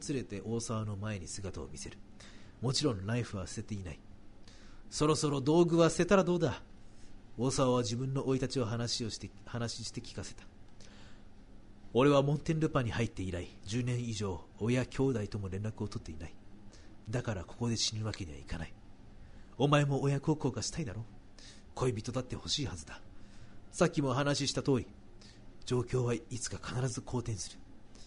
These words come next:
今ここで彼女を解放すれば、お前の命は助けると社長は俺に約束をした。お前はまだ助かるんだ。」じりじりと歩み寄る。二人の距離は五メートルを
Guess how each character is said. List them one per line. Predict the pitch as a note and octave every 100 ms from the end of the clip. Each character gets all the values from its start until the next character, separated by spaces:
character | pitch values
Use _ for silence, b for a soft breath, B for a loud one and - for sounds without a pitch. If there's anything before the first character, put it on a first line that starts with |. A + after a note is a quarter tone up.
| B B -
今 | D#3+ C#3
こ | - B2+
こ | D3+
で | C#3+
彼 | C#3 E3+ D#3
女 | A#2
を | A2
解 | - B2+
放 | A2+ C#3
す | -
れ | C#3+
ば、 | G#2 E2 - B B B B
お | A2
前 | A2+ G#2+
の | A2+ A2+ -
命 | B2+ -
は | G2
助 | G#2 G2+ C#3+
け | A2
る |
と | G2+
社 | -
長 | A#2+ - B2+
は | B2+
俺 | A2+ D3
に | C3+
約 | A#2 -
束 | E3+ F3+
を | E3+
し |
た。 | - - - - B B B B
お | A#2+
前 | C3+ D3+
は | E3
ま | E3 E3
だ | -
助 | - -
か | A#3
る | -
ん |
だ。」 | - - - - - B B - -
じ | G#2 A#2+
り | A2+
じ | G#2+
り | A2
と | F#2 D#2+
歩 | F#2+ G2+
み | F#2+
寄 | E2+
る。 | - - - - - - -
二 | - C#3
人 | B2
の | G2+
距 | -
離 | G2+
は | F2+ E2+ -
五 | G2+
メ | B2
ー |
ト | -
ル |
を | D#2+